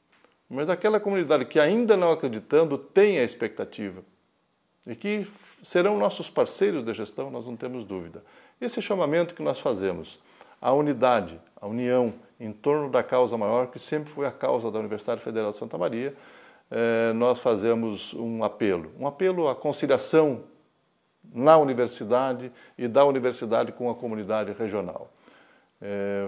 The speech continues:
vamos trabalhar sempre com esta perspectiva de diálogo, vamos trabalhar sempre com a perspectiva,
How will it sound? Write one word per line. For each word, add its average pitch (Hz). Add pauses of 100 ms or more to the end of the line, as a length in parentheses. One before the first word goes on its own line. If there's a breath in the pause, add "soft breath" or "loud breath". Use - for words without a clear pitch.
(140)
vamos 139
trabalhar 123
sempre 147
com 127
esta 127
perspectiva 117
de 107
diálogo, 107
vamos 107
trabalhar 104
sempre 113
com -
a 107
perspectiva, 104